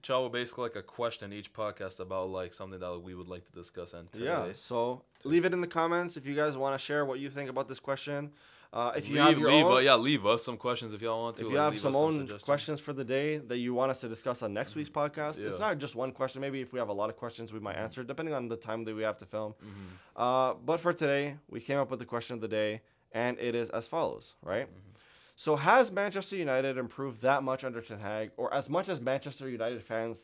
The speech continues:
Speaker 2: think that they've improved,
Speaker 1: Mm-hmm.
Speaker 2: right? Um, does Manchester United need a rehaul this summer?
Speaker 1: Uh.
Speaker 2: Uh, and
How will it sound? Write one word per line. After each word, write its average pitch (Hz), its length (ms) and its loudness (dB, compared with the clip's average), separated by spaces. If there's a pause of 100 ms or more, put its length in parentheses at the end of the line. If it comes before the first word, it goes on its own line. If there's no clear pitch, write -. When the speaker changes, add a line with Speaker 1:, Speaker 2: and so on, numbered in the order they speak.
(100)
Speaker 2:
think 139 180 -6
that 107 160 -10
they've 95 160 -10
improved, 85 400 -14 (120)
Speaker 1:
Mm-hmm. 104 320 -18 (300)
Speaker 2:
right? 117 200 2 (600)
Um, 139 840 6 (840)
does 165 260 6
Manchester 170 440 0
United 151 340 2
need 147 120 -2
a 131 40 -2
rehaul 143 340 -2
this 147 140 -4
summer? 147 340 -6 (760)
Speaker 1:
Uh. - 40 -6
Speaker 2:
Uh, 120 220 2 (180)
and 160 460 -2